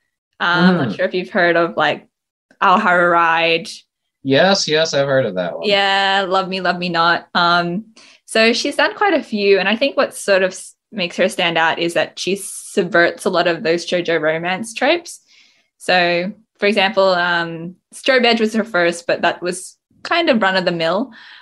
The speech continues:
Speaker 1: But Blue
Speaker 2: Hmm.
Speaker 1: Spring Ride, um, for example, the female lead dates the second male lead for a bit.
Speaker 2: Oh.
Speaker 1: Yeah, before, like, the main couple actually gets together. Um, so that's
Speaker 2: Right.
Speaker 1: interesting, is you don't really see a trial period with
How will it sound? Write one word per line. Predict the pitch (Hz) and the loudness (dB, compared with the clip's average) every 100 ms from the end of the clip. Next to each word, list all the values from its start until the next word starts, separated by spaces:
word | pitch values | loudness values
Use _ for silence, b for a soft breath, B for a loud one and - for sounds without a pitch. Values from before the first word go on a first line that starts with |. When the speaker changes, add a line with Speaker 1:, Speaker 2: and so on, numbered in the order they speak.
| B | B
Speaker 1:
But | 185 185 | -2 2
Blue | 214 | 2
Speaker 2:
Hmm. | |
Speaker 1:
Spring | 214 214 | 4 0
Ride, | 190 175 185 226 294 | 2 0 2 0 0
um, | 175 175 170 165 170 _ | 0 -2 -4 -8 -14 _
for | _ 180 | _ -4
example, | 175 175 175 | -2 -2 0
the | 170 | -2
female | - _ - 190 180 175 | -6 _ -4 -2 0 0
lead | 170 170 | 2 2
dates | 170 165 - - | 2 0 -2 -8
the | 180 | -6
second | 170 175 180 | -4 -4 -4
male | 180 180 | -2 -2
lead | 185 190 226 | 0 0 -2
for | - 190 | 0 2
a | 185 | 4
bit. | 185 190 - _ _ _ _ _ _ | 0 -2 -8 _ _ _ _ _ _
Speaker 2:
Oh. | 156 202 143 92 80 _ _ _ - | 2 6 6 4 -2 _ _ _ -2
Speaker 1:
Yeah, | 202 202 | 0 2
before, | 180 185 196 180 | -2 -2 0 0
like, | 175 156 - _ - _ _ - | 0 -4 -4 _ -20 _ _ 0
the | 185 | 0
main | 175 175 | 2 -2
couple | 175 165 165 160 | -2 -2 2 0
actually | 156 - - 165 151 156 - | 0 -4 -6 -4 -4 -8 -10
gets | 262 160 - | -6 -6 -4
together. | - 170 160 190 | -2 0 0 0
Um, | 175 160 175 165 170 | 2 2 2 0 -4
so | 220 185 175 175 | -4 0 2 2
that's | 208 - | 0 -2
Speaker 2:
Right. | 214 | 0
Speaker 1:
interesting, | 196 175 - 180 233 | 0 0 0 -2 0
is | 226 226 | -2 -2
you | 175 | -2
don't | 175 | 0
really | 170 180 | 0 -2
see | - 165 | 0 -2
a | |
trial | 165 165 165 | 0 0 0
period | - 202 160 165 160 | 0 -2 2 0 0
with | 147 170 | -4 -4